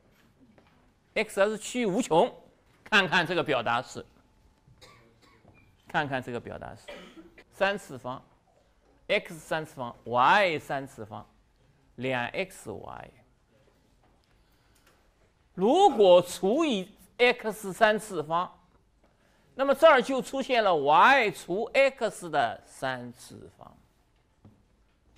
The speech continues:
这儿一项呢，一，这一项呢，会出现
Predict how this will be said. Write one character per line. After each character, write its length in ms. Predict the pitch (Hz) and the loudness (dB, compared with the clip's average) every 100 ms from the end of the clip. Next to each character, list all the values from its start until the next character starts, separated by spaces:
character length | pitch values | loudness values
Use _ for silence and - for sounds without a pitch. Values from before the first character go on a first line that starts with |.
| _ _ _ _ _ _ _ _ _ - | _ _ _ _ _ _ _ _ _ 2
这 100 | 330 | 6
儿 180 | 320 254 | 6 4
一 60 | |
项 300 | 240 254 226 | 2 2 2
呢， 260 | 208 196 185 - _ _ _ _ _ _ _ _ _ _ _ _ _ _ _ _ | 2 0 -2 -12 _ _ _ _ _ _ _ _ _ _ _ _ _ _ _ _
一， 240 | 202 226 - _ _ - _ _ _ _ _ _ _ _ _ | -12 -12 -12 _ _ -20 _ _ _ _ _ _ _ _ _
这 240 | 339 349 | 0 0
一 60 | 247 | 0
项 340 | 269 254 233 | 0 2 4
呢， 300 | 214 196 190 - _ _ _ _ _ _ _ _ _ _ _ _ _ _ _ _ | 2 2 0 -6 _ _ _ _ _ _ _ _ _ _ _ _ _ _ _ _
会 260 | - 240 196 | -6 -4 -6
出 180 | - | -8
现 560 | 233 240 202 165 120 - | -8 -4 -4 -4 -8 -14